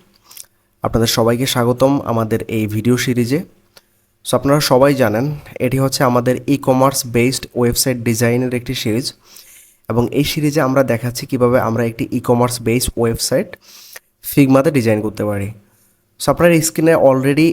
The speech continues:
একটি ওয়েবসাইটের হোম পেজের যে হিরো সেকশন, সেটি দেখতেছেন। এই হিরো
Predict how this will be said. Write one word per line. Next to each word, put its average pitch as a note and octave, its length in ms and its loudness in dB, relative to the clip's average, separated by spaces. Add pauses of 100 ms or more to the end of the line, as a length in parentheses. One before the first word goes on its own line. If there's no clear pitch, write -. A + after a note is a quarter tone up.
(220)
একটি C#3 320 -4
ওয়েবসাইটের B2+ 520 0 (120)
হোম B2+ 180 2 (140)
পেজের D3+ 400 0 (100)
যে C#3+ 80 0 (140)
হিরো C3 180 2 (100)
সেকশন, D3 380 -6
সেটি D3 260 -4
দেখতেছেন। B2 380 -6 (1120)
এই G3 120 4
হিরো F#3+ 140 2